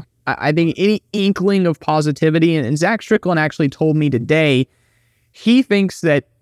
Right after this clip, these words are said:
any small glimpse of, of positivity or upward momentum in,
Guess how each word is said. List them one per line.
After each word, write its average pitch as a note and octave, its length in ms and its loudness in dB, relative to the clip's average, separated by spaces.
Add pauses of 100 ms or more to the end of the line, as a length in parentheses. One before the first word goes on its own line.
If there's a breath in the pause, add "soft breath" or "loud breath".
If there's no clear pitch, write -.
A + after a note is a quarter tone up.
(140)
any B3+ 300 2
small F#3+ 720 0
glimpse D3 720 -2
of, E3 340 -4
of B2 380 -4
positivity D#3 840 0
or D3 220 -2
upward D#3 320 0
momentum D3+ 380 0
in, C#3+ 180 0